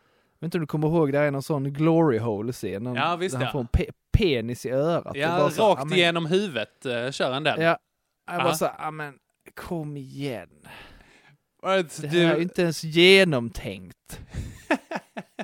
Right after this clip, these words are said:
Speaker 2: Nej,
Speaker 1: Och så
Speaker 2: han,
Speaker 1: var jag
Speaker 2: han får en snopp i hjärnan, det är ju inte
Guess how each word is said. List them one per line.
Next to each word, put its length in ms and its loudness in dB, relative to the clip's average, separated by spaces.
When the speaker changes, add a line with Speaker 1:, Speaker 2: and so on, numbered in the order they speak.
Speaker 2:
Nej, 200 -2
Speaker 1:
Och 60 4
så 240 4
Speaker 2:
han, 120 6
Speaker 1:
var 120 6
jag 280 6
Speaker 2:
han 180 6
får 140 4
en 100 0
snopp 320 0
i 100 -2
hjärnan, 560 2
det 80 2
är 220 2
ju 60 -2
inte 540 -4